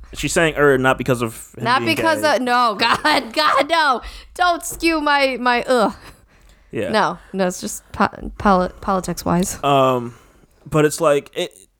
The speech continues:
Speaker 1: it happens. Um, the girl that's in, L-, I think, Laverne Cox.
Speaker 2: Yeah.
Speaker 1: Like, she, like, it happens. It just takes time. And we're seeing, like, currently it's the whole, like,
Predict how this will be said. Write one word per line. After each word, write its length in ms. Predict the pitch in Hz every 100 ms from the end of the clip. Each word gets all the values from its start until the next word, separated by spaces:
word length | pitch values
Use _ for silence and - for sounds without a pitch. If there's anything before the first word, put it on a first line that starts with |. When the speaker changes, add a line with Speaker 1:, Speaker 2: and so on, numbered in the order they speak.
| 127 -
Speaker 1:
it 120 | 180
happens. 520 | - 160 208 143 139
Um, 500 | 143 135 135 135 131 -
the 80 |
girl 240 | 147 170 175
that's 180 | 151 165
in, 400 | 156 151 147 143
L-, 220 | - 131 131
I 60 |
think, 220 | 131 156 113
Laverne 480 | 127 120 143 151
Cox. 680 | 143 - 131 151 185 - - -
Speaker 2:
Yeah. 180 | 208 202 - _
Speaker 1:
Like, 260 | 139 - - _ _ _ _ _ _ -
she, 520 | - - 196 220 170 - 92
like, 280 | 160 151 - - -
it 140 | - -
happens. 460 | - 190 202 139
It 20 | 160
just 180 | 180
takes 300 | - 170 -
time. 640 | - - 156 151 110 98 117 _ - - -
And 380 | 147 147 139 131
we're 100 | 160
seeing, 440 | - 214 220 208
like, 380 | 180 151 143 - _ -
currently 420 | 208 233 247 214
it's 180 | 170 -
the 160 | 165
whole, 320 | 156 170 165
like, 160 | 156 135